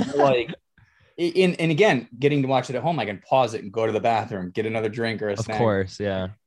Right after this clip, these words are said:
Speaker 2: And, like, I get, like, nervous bladder at theaters. So if I'm like, "Oh my God, I know I'm gonna have to go to the, um, bathroom, but when do I go?" And it's that whole, like,
Speaker 1: Right.
Speaker 2: psychological thing. So,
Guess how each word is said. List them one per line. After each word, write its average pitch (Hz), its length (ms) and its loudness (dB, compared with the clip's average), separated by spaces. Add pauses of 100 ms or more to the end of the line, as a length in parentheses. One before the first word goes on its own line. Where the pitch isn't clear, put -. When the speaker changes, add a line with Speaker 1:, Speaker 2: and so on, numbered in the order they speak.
(220)
Speaker 2:
And, 160 140 2
like, 151 340 4 (200)
I 143 140 2
get, 151 160 2
like, 135 160 2
nervous 127 300 0
bladder 120 340 0
at 139 140 -4
theaters. 151 320 0
So 143 80 0
if 123 80 0
I'm 131 100 0
like, 117 200 -4
"Oh 120 60 -4
my 113 120 -2
God, 101 220 0
I 104 60 -6
know 107 140 -4
I'm 113 60 -4
gonna 120 160 -2
have 104 60 -2
to 95 40 -8
go 113 160 0
to 101 80 -8
the, 110 120 -8
um, 101 80 -6
bathroom, 104 520 0
but 101 100 -6
when 107 180 0
do 110 100 -2
I 107 60 2
go?" 104 320 0
And 127 80 4
it's 135 100 0
that 160 160 4
whole, 143 320 6
like, 127 160 8
Speaker 1:
Right. 151 240 4 (160)
Speaker 2:
psychological 139 500 0
thing. 214 440 -2 (640)
So, 139 640 6